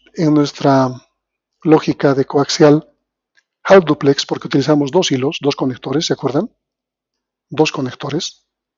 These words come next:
el conector interno y el externo, esto es half duplex. Si utilizamos un cable U T P y utilizamos cuatro hilos,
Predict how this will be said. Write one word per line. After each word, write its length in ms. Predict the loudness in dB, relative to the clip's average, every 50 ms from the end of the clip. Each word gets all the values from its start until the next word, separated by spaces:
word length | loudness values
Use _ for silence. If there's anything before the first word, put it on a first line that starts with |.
| _ _ _ _ -10
el 120 | -10 -8
conector 360 | -6 -6 -6 -4 -2 -2 -2
interno 320 | -2 0 2 2 2 4 2
y 40 |
el 80 | 2 2
externo, 460 | 0 0 0 2 2 4 2 0 0 -4 -10 -20 -20 _ _
esto 240 | 2 2 2 2 0
es 180 | 0 2 4
half 120 | 4 6 6
duplex. 480 | 4 2 0 -4 -10 -10 -12 -12 -14 _ _ _ _ _ _ _ _ _ _ _ _ _ _ _ _ _ _ _ _ _ _ _ _ _ _ _ _ _ _ _ _ _ _ _ _ _ _ _ _ _ _ _ _ _ _ _ _ _ _ _ _ _ _ _ _ _ _ _ _ _ _ _ _ _ _ _ _ -20 -20 -20 -12 -2
Si 120 | 0 0
utilizamos 560 | 2 4 2 4 4 6 6 6 6 4 2
un 80 | 0 2
cable 260 | 4 4 6 6 4
U 40 | 4
T 120 | 2 0
P 340 | 2 2 2 2 2 -4 _ _ _ _
y 60 | -2
utilizamos 580 | -2 0 0 -2 0 2 2 2 2 2 0 -2
cuatro 400 | 2 2 2 2 4 4 2 4
hilos, 480 | 4 4 4 2 2 2 -2 -10 -12